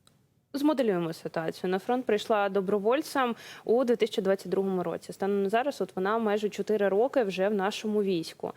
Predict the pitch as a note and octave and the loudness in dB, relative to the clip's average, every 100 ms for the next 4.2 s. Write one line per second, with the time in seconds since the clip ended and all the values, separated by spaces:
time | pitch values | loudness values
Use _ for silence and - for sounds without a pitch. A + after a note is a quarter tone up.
0 | - - - - G#3 G#3 D4+ D4+ - A#3+ | -16 -18 -12 0 0 2 2 2 2 0
1 | A#3+ B3 A3 G3 D#3+ - - - - G#3 | 2 0 0 -2 -2 -10 -20 -16 -2 2
2 | A3 B3 A#3 A3+ G3+ F#3+ F3 - B3 B3 | 4 2 2 2 2 0 -2 0 2 2
3 | A3+ F#3+ - F3 F3 F#3+ F#3 F3+ F3+ F#3 | 2 0 -2 -4 -2 0 0 0 0 2
4 | C4 | 2